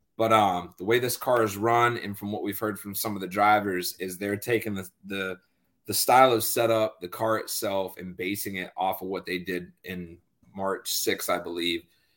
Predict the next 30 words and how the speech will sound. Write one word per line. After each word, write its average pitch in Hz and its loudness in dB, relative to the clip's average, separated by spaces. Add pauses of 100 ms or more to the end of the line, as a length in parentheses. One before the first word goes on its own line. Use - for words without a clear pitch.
(200)
in, 95 -2
uh, 82 0
Las 92 4
Vegas. 82 -2 (520)
Um, 85 0
so - 0
you're 107 6
gonna 110 6
have 117 6
some 101 2
low 120 8
line, 123 6
you 104 0
got 98 0
some 92 -4
high 104 2
line. 110 2 (460)
It's 104 -6
gonna 127 0
be 139 4
one 139 4
of 135 4
those 123 2
tracks 123 4
where 113 0
you're 113 2
gonna 117 0
see 110 -4
different 107 -4
drivers 113 0